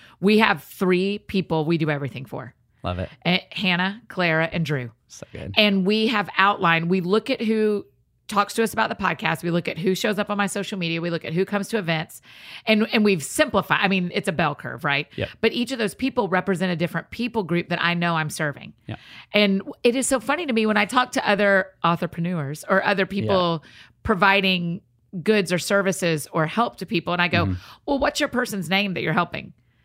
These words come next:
Speaker 1: And they're like, "Oh, what?
Speaker 2: Yeah.
Speaker 1: I don't, we haven't done that ac-, we haven't done that acti-," it really is an activity. We do it every January.
Speaker 2: Mm-hmm.
Speaker 1: We sat down with my team, my management, everybody, and we go, "Okay, is it still Hannah, Clara, and Drew that we're serving?
Speaker 2: Yeah.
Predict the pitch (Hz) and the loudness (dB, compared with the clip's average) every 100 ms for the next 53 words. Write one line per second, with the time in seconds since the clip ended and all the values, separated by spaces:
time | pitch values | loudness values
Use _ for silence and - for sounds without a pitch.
0 | _ _ _ - 175 175 160 - - 170 | _ _ _ -2 0 2 0 -4 -6 -6
1 | - _ _ - 165 165 160 - 165 175 | -6 _ _ -8 -4 -4 -6 -4 -2 0
2 | 160 151 135 165 165 147 147 - 156 - | -2 -6 -2 0 0 -2 -4 -4 -8 -8
3 | - 160 175 180 180 170 160 151 - _ | -4 0 0 2 0 0 -2 -4 -6 _
4 | _ _ - 175 - 233 202 190 294 403 | _ _ -2 0 2 2 2 2 2 2
5 | 190 175 - 254 208 151 190 233 180 175 | 2 0 0 0 0 0 4 4 4 2
6 | 240 196 165 160 160 180 - 104 95 185 | 2 0 0 0 0 -2 -4 -6 0 0
7 | 175 202 202 190 170 165 - 208 220 214 | 2 0 2 0 0 -2 -2 -2 0 -2
8 | 180 151 170 190 196 190 180 190 190 175 | -2 0 0 0 -2 -2 -2 0 2 2
9 | 170 170 170 185 185 151 - _ - - | 2 0 0 0 0 -2 -4 _ -20 0
10 | 208 185 220 - - 214 170 156 - - | 2 4 4 2 2 2 2 -2 -6 -2
11 | 175 175 170 170 175 160 151 - 147 135 | 0 0 -2 -4 -4 -2 -2 -4 -6 -6
12 | 120 113 _ _ _ - 170 160 - 127 | -10 -14 _ _ _ -4 0 0 -2 -8
13 | - - _ 127 | -10 -18 _ -10